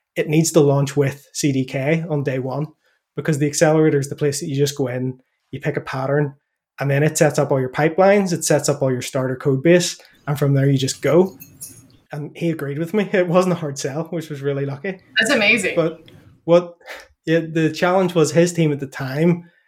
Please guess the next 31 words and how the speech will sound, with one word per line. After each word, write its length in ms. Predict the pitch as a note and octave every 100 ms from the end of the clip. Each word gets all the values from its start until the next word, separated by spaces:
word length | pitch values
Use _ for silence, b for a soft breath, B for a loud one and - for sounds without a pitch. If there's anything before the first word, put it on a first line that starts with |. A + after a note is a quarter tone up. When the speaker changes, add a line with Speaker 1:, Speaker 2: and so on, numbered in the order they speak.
| B
Speaker 1:
had 140 | - D3
been 140 | D3
focused 480 | C#3 D3 C#3 C#3+ C#3
on 300 | C3 B2+ B2+
Fargate 580 | - C3+ C3 C#3 E3 E3+ b b b _
because 540 | C#3 - C3+ C3 B2+
containers, 800 | D3 C3 C#3 C3+ D3 C3+ - - - _
containers 380 | - C#3 F#3+ F3
are 40 | D#3
hugely 380 | D3+ C3+ C#3+ C3
popular. 600 | C3+ B2+ F3+ F#3+ F3 _ _ _ -
And 100 | C#3+
I 140 | D3 D#3+
was 380 | D#3 C#3+ -
more 200 | D#3 C#3+
focused 400 | C#3 C#3 C#3 C#3
on, 400 | C#3 C3 C3 B2+ -
well, 120 | C3
hold 220 | C3 B2+
on, 200 | B2 B2+
serverless 640 | C3 - C3 C3 D#3 D#3 E3+
angle. 440 | D#3+ E3 E3 b b b _
So 120 | D#3
that's, 320 | D#3 D#3 -
that's 320 | - D#3+ D#3+
where 300 | D#3 C#3+ C#3 -
whenever 300 | D3 D3 D3
they 120 | C3+
launched, 400 | B2+ B2+ E3 -
I 120 | D3
contributed 760 | D3+ D3 D3+ C3+ C#3 C3 B2+